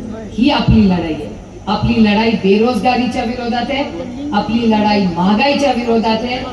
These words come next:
आपली लढाई भ्रष्टाचाराच्या विरोधात आहे. त्याच्यामुळे आपल्या सगळ्यांना पुढचे पंधरा एक दिवस,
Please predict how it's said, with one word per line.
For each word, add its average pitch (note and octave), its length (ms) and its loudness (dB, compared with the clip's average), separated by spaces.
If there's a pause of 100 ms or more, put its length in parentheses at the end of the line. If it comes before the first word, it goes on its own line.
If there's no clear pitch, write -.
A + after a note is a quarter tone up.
(300)
आपली A#3+ 400 -2
लढाई A#3+ 460 2 (440)
भ्रष्टाचाराच्या C#4+ 1160 2
विरोधात A#3 580 -2
आहे. F3 180 -4 (580)
त्याच्यामुळे A3+ 460 -2
आपल्या A#3 360 0
सगळ्यांना A3 680 -2 (520)
पुढचे A3 340 -2
पंधरा A3+ 380 0
एक A3+ 160 0 (120)
दिवस, B3+ 380 0